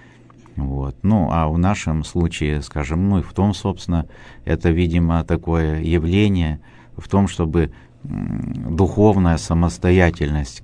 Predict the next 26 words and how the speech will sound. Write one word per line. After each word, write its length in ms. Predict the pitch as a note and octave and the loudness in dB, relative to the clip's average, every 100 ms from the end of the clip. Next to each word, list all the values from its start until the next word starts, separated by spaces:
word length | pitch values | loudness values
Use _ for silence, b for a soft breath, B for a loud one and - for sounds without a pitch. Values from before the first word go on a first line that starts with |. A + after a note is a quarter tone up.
| - | -12
как 100 | C#2+ | -8
бы 100 | C#2+ | -6
вот, 280 | C#2+ - - | -6 -8 -14
э, 240 | C#2+ - - | -12 -12 -4
поощрить 560 | E2 D#2+ - E2+ E2+ E2 | 0 0 0 -2 -2 -2
людей 460 | B1+ D2 D#2 E2 | -2 -2 0 2
на, 180 | E2 D#2+ - | 2 -2 0
именно 340 | F2+ F2+ D#2+ | 0 2 0
на 140 | D#2+ | 0
духовную 500 | D2+ D#2 - E2 D#2 | -2 -4 -2 0 0
самостоятельность, 800 | D2 - D2+ D2+ - D#2 D#2+ C#2+ | -2 -4 -4 -4 -4 -4 -4 -10
потому 320 | - D2 D#2+ D#2 | -10 -6 -4 -4
что, 280 | - D2+ B B B B B - | -6 -8 B B B B B -14
скажем, 440 | - E2 D2 D#2 | -4 -2 0 0
вот 120 | D2 | 0
если 260 | E2 C#2 D2 | -2 -4 -4
вот 260 | C2+ C#2 - B B B | -4 -6 -12 B B B
говорить 440 | D#2 E2+ F2 E2+ | 2 4 4 4
о 80 | E2 | 2
нашем 440 | E2+ G2+ - E2+ | 2 0 0 0
обществе 520 | E2 D#2 - D2 - C#2 | 0 -2 -4 -6 -4 -8
сейчас, 520 | - D#2+ D#2+ C#2+ - | -6 -6 -4 -4 -6
вот, 180 | C#2 - - B B B B B B | -10 -10 -20 B B B B B B
э, 400 | D2 C#2 D2+ D2 | -4 -4 -4 -6
русском 480 | D#2+ F2 F2 E2 D#2+ | -2 -2 0 0 0
обществе, 720 | E2 - D2 - C#2+ D2 C#2+ | 0 -2 -8 -6 -4 -4 -4